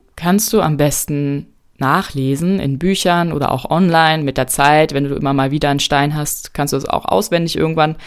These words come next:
Aber ich will jetzt nicht in die tiefste, tiefste Ebene rein,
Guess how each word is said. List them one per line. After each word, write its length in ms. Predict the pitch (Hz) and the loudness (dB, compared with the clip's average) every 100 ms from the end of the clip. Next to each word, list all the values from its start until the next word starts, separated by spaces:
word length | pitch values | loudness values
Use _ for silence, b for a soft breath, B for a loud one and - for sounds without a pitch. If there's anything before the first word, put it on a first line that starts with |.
| B B B B B | B B B B B
Aber 260 | - 151 151 | -4 2 2
ich 140 | 147 | 2
will 100 | 170 | 4
jetzt 220 | 170 165 | 4 4
nicht 200 | 175 170 | -2 -4
in 160 | - 165 | -2 0
die 340 | 156 151 151 147 | 2 4 4 0
tiefste, 420 | - 254 254 - | 4 6 6 -2
tiefste 580 | - 127 123 - 143 165 - - - - - | -6 -6 -6 -4 -4 -4 -8 -20 -20 -20 -8
Ebene 340 | - 143 135 131 | -2 0 0 0
rein, 340 | 131 151 269 | 2 2 0